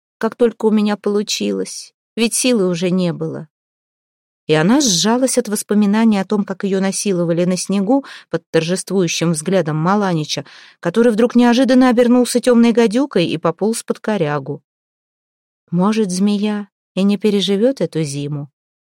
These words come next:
с надеждой в голосе спросила вдруг ведьма, и в глубине её души сверкнула радостная злая сила. Но тут же радость сменилась тоской, когда она увидела, что Волхв встал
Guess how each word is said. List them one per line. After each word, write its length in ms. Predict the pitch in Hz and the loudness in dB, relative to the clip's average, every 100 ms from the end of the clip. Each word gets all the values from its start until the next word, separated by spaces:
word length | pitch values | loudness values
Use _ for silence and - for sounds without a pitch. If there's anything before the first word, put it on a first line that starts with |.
| _ | _
с 140 | - | -6
надеждой 420 | 160 156 156 147 165 | -2 0 0 2 0
в 60 | |
голосе 400 | 143 208 208 - | 2 0 0 -2
спросила 480 | - - 170 190 165 | -6 -4 -2 2 0
вдруг 260 | 143 180 - | 0 -4 0
ведьма, 440 | 240 247 190 160 - - - - | 2 2 0 -2 -8 -20 -20 -8
и 60 | |
в 80 | 170 | -4
глубине 460 | 170 196 233 247 254 | 0 2 6 6 6
её 120 | 240 | 4
души 300 | 226 226 294 | 2 -2 -4
сверкнула 540 | - 240 - 240 262 | -2 -4 2 2 4
радостная 540 | 240 254 247 - 247 247 | 4 2 0 0 0 2
злая 340 | 220 233 233 | 2 0 0
сила. 460 | 240 - 240 147 - _ _ _ _ - | -2 -2 -4 -4 -10 _ _ _ _ -2
Но 140 | 247 | 0
тут 160 | 339 262 | 2 4
же 120 | 254 | 4
радость 360 | 247 226 185 - | 2 2 -2 -4
сменилась 640 | - 180 190 175 - - | -2 0 0 -2 -4 -8
тоской, 640 | - 151 - - 247 262 - | -8 -10 -12 -6 -2 -2 -6
когда 360 | 214 185 196 | -10 -4 -2
она 180 | 202 190 | 0 0
увидела, 420 | 180 202 180 180 | 0 0 0 -2
что 240 | 175 - 170 | -4 -4 -4
Волхв 540 | 160 180 175 - - | -2 -2 -4 -12 -18
встал 540 | - - 175 202 220 | -12 -8 -6 -4 -6